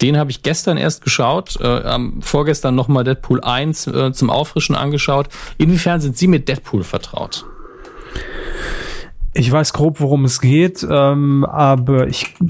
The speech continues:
Speaker 2: bin mir jetzt gar nicht sicher, ob ich mir den sogar, äh, schon mal angeguckt habe, als er irgendwie im Fernsehen lief. Also ich, ich glaube, ich habe mal kurz reingeguckt und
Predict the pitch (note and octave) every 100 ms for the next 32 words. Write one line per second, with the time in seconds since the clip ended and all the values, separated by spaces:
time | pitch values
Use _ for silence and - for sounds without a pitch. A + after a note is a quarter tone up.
0 | - - - - - C#3+ D3+ C3+ - -
1 | C3 B2 G#2+ C3+ C3+ A2+ A#2 C3 A#2 B2
2 | C3+ C3 B2 A#2+ B2+ B2+ C3 - - B2
3 | A2+ B2+ C3 A2 - A2+ - A2 - A#2+
4 | C3 C3 A2+ A2+ A#2 A2+ - A2+ A2+ A2+
5 | A2 A2+ - - _ _ _ _ _ -
6 | - D3 F#3+ F#3+ - - - - - -
7 | D#3 F3 D3 - D3 - C#3+ - A#2 A#2
8 | A2+ - A#2 G2+ - - - A#2 B2